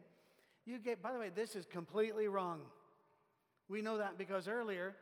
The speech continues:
he, they were talking about, "Well, you've been a righteous guy all the time. We, you gave no water to the weary. You withheld food from the hungry. Though you were a powerful man, owning land, an honored man, living on it,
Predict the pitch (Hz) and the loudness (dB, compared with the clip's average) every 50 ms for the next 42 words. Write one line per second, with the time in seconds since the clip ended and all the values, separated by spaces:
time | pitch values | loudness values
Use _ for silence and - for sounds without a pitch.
0 | - - - 196 202 180 175 190 196 196 196 220 226 208 208 175 175 160 156 170 | -20 -12 -4 -2 -2 0 0 -2 -2 -2 -2 -4 -4 -4 -2 -2 -2 -2 -2 -4
1 | 180 190 214 220 190 208 196 180 170 175 180 175 185 175 - - 180 170 170 170 | -6 -6 -6 -4 -4 -2 -2 0 -2 -2 -4 -6 -10 -12 -8 -4 -4 -2 0 0
2 | 165 170 165 165 160 190 208 202 180 160 151 156 165 165 160 156 - - - _ | -2 -4 -4 -6 -6 -4 -4 -4 -4 -4 -4 -6 -6 -6 -8 -10 -14 -20 -20 _
3 | _ _ _ _ _ _ _ _ _ _ _ _ _ _ _ _ - 220 233 202 | _ _ _ _ _ _ _ _ _ _ _ _ _ _ _ _ -8 -8 -4 0
4 | 214 214 208 180 185 202 196 170 170 180 180 160 165 160 160 160 160 156 160 165 | 0 0 0 0 -2 -2 -2 -2 -2 -4 -4 -4 -8 -12 -10 -10 -8 -8 -8 -8
5 | 165 156 160 156 156 160 160 160 151 - - 151 139 147 131 - - - 170 170 | -8 -8 -8 -10 -10 -12 -10 -10 -12 -10 -10 -10 -10 -10 -12 -16 -14 -12 -12 -12
6 | 156 - 156 139 294 - 180 180 160 165 165 165 226 254 233 247 247 254 247 214 | -12 -12 -12 -12 -10 -8 -8 -8 -8 -8 -4 -4 -4 -4 -2 -4 -2 0 0 -2
7 | 170 - - - - 247 262 233 - - - - 302 - 240 - - - - - | -2 -6 -8 -4 0 2 2 2 0 -2 -4 -4 -4 -4 -4 -6 -10 -20 -18 -2
8 | - 302 381 415 415 403 403 403 392 392 370 359 349 339 320 294 - - - 214 | 0 0 0 2 0 -2 -2 -2 -2 -2 -2 -2 -2 -2 -2 -4 -6 -8 -16 -6
9 | - 240 226 220 202 196 202 208 202 196 185 165 170 175 170 165 156 - - - | -2 -2 -2 0 0 0 0 0 -2 -4 -4 -4 -6 -4 -4 -6 -8 -10 -12 -8
10 | 202 214 240 311 320 254 294 294 285 294 285 269 262 254 247 | -6 -2 0 0 -2 0 -2 -2 -2 0 0 0 -2 -2 -6